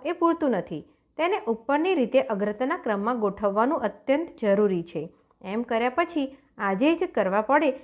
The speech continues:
એવા કામો પર આખો દિવસ નજર રાખ્યા કરજો. પછી જરૂરી કામો લેજો અને ઓછા જરૂરી કામો ત્યાર પછી જ અમલમાં મૂકજો. તમારી જાતને ક્યારેય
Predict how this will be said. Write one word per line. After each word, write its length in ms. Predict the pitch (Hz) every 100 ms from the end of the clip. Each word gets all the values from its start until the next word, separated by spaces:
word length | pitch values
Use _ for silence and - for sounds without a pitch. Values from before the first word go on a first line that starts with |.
| - -
એવા 240 | 220 277
કામો 340 | 330 214 196 196
પર 160 | 294
આખો 360 | - 190 - 302
દિવસ 280 | 240 226 247
નજર 260 | 214 165 220
રાખ્યા 300 | 220 180 208
કરજો. 380 | 196 175 165 156 - _ -
પછી 240 | 311 392
જરૂરી 420 | 381 214 190 262 320
કામો 320 | 202 175 220
લેજો 360 | 247 202 180 170 - _
અને 180 | 262 330 226
ઓછા 300 | 214 247 320
જરૂરી 360 | 247 202 240
કામો 340 | 254 277 294 240
ત્યાર 500 | - _ - 294 330
પછી 280 | 220 214 330
જ 120 | -
અમલમાં 440 | 208 196 190 247 311
મૂકજો. 360 | 302 - 180 170 _ _
તમારી 360 | 226 220 262 359
જાતને 420 | 294 208 185 233
ક્યારેય 500 | 240 247 220 302 269